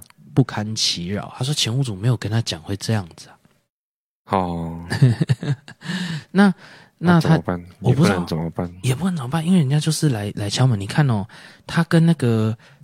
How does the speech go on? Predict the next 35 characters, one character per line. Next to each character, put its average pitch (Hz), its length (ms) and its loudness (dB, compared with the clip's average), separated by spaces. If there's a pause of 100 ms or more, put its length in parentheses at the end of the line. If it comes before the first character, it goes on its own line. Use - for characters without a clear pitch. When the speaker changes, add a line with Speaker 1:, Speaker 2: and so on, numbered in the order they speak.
(100)
Speaker 1:
电 160 180 6
影 95 160 -4
里 92 100 -12
面 131 160 0
那 131 60 0
个 123 80 0
情 104 240 -4
节 110 160 -2
有 87 80 -4
一 110 80 -2
点 98 180 -6
像， 110 220 -2
那 127 140 2
个， 113 280 0 (500)
那 135 160 2
个， 107 540 0 (720)
那 127 160 2
个 117 120 4
什 95 120 -6
么 90 80 -6
啊， 80 320 -8 (260)
诶， 92 340 -8
猫 131 200 4
头 107 240 0
鹰 113 200 -2
的 98 100 -6
那 113 100 -2
个 98 80 -6
信， 95 380 -6
雪 90 440 -6
片 110 400 0
般 107 300 -8
飞， 104 340 -10
飞 101 300 -8
来。 101 220 -12